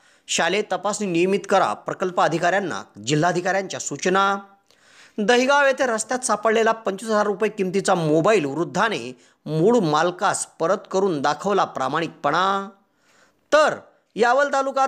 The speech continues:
तलाठी मंडळाधिकारी संघटनेच्या अध्यक्षपदी एम एच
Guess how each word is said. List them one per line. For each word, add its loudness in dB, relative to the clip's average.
तलाठी 0
मंडळाधिकारी 2
संघटनेच्या 0
अध्यक्षपदी -2
एम 0
एच -2